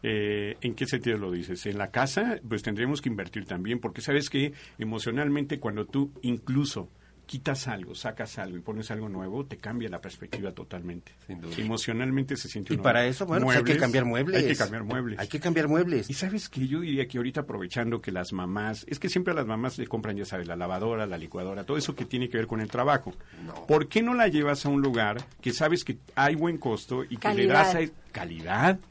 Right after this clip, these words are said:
Speaker 4: Que es lo
Speaker 1: Y por
Speaker 4: principal.
Speaker 1: supuesto a escoger algo de buen gusto. Que le digas, mamá, ¿qué quieres?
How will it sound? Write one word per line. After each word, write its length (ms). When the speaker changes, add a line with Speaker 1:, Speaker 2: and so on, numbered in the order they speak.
Speaker 4:
Que 160
es 60
lo 100
Speaker 1:
Y 60
por 180
Speaker 4:
principal. 160
Speaker 1:
supuesto 480
a 120
escoger 500
algo 240
de 80
buen 240
gusto. 280
Que 100
le 40
digas, 140
mamá, 300
¿qué 200
quieres? 460